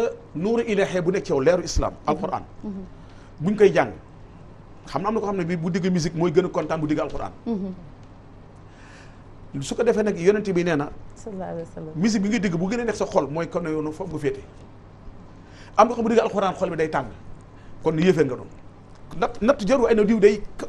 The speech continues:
Speaker 1: sol yére, dëgg la, mais natt rek mooy foo digg alquran sa xol bi neex di ngay jooy.
Speaker 2: Mhm.
Speaker 1: Gëm nga yàlla.
Speaker 2: Mhm.
Speaker 1: Léegi nag alquran bii ngay wax ni nga xam ne moom nga am,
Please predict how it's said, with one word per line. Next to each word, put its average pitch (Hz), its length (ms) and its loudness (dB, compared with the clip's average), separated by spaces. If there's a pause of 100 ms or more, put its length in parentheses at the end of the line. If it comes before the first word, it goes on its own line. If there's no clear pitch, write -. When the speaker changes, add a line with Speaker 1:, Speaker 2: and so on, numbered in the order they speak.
(200)
Speaker 1:
sol 285 200 4
yére, 208 140 6
dëgg 277 140 6
la, 170 80 4 (320)
mais 196 280 2
natt 185 240 -4
rek 180 140 -2
mooy 170 180 -2 (120)
foo 247 180 -4
digg 220 120 0
alquran 214 300 0
sa - 140 -4
xol 208 160 -2
bi 180 160 -4
neex 240 300 2
di - 60 -10
ngay 226 180 4
jooy. 302 300 6
Speaker 2:
Mhm. 202 380 -6
Speaker 1:
Gëm 202 120 8
nga 139 100 0
yàlla. 110 180 -4 (120)
Speaker 2:
Mhm. 180 220 -10 (1700)
Speaker 1:
Léegi 285 280 6
nag 269 140 2
alquran 262 380 2
bii 214 160 2
ngay 247 160 0
wax 226 140 0
ni 202 140 2
nga 202 100 0
xam 214 220 -4
ne 202 80 0
moom 190 240 0
nga 185 180 -2
am, 135 120 0